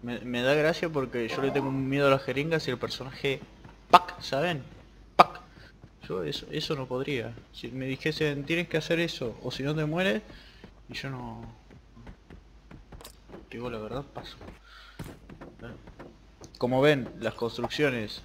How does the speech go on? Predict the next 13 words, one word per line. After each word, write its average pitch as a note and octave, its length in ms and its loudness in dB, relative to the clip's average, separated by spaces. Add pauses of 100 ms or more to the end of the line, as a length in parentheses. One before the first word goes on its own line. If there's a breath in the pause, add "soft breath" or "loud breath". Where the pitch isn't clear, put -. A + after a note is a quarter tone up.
(100)
eh, G#2 500 2
yo, B2+ 220 -2
para A#2 220 4
mí C3+ 120 0
son B2+ 260 -4
bastante B2 540 -4
antinaturales. A#2+ 920 0 (2500 loud breath)
Vale, F2+ 200 -12
se - 100 -12
está C3 160 -12
acercando C#3 400 -6
el B2+ 60 -8
punto. D3 500 -8